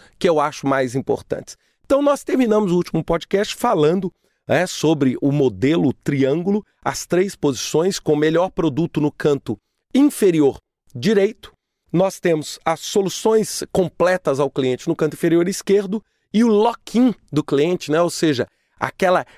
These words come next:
o travamento, né? Eu, eu não gosto de falar de travamento, porque parece uma, um sentido negativo, mas o lock-in é,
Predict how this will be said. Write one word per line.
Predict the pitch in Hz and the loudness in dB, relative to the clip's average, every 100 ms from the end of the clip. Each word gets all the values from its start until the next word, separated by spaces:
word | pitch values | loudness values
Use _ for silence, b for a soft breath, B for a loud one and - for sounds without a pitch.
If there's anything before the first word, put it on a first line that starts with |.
| b | b
o | 165 | -6
travamento, | - - 208 233 185 147 160 180 - | -4 -2 0 0 0 2 2 2 0
né? | 131 175 | 0 2
Eu, | 190 - | 0 2
eu | 185 | 0
não | 196 | 2
gosto | 185 - | -2 -2
de | |
falar | 156 139 131 | -2 0 -2
de | 123 | -4
travamento, | - - 156 131 120 156 | -8 -2 -2 -2 -2 -2
porque | - 143 | -2 -4
parece | 143 139 143 - | -2 0 -2 -2
uma, | 135 131 139 | -2 -2 -4
um | 143 | -4
sentido | - 131 - 127 | -4 -4 -4 -4
negativo, | 123 135 - 214 | -2 -4 -2 -2
mas | 190 190 | 0 0
o | 214 | 0
lock-in | 226 - 262 269 | -2 -2 0 2
é, | 226 | 2